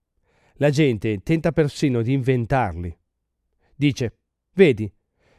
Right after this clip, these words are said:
se io sapessi tutto in merito e se non avessi tutte le ne-" Tra l'altro ci sono due, eh, scienze che hanno molto a cuore l'idea che se non esistessero le nevrosi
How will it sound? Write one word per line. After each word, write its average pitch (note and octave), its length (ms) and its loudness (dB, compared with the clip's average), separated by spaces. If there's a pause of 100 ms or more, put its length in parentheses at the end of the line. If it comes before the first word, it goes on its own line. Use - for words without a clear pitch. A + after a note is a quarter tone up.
(120)
se - 200 2
io A#3 160 4
sapessi E3 480 0
tutto E3+ 260 -2
in C#3 140 2
merito A2+ 640 -2 (320)
e C#3+ 180 0
se D#3+ 160 -2
non E3 160 2
avessi E3 380 0
tutte F3 320 0
le C#3+ 240 4
ne-" C3 640 0 (1300)
Tra F#3 160 4
l'altro C3+ 360 4
ci C#3+ 140 -4
sono E3 260 2
due, E3 480 4 (100)
eh, G#3+ 220 4 (240)
scienze C3+ 640 -2 (480)
che - 140 2
hanno E3+ 220 4
molto G3 360 4
a G#3+ 80 2
cuore C#3+ 360 4
l'idea C#3 580 2
che C#3+ 120 -4
se E3+ 120 -2
non E3 200 0
esistessero F3+ 840 0
le C3+ 300 2
nevrosi C3+ 1000 0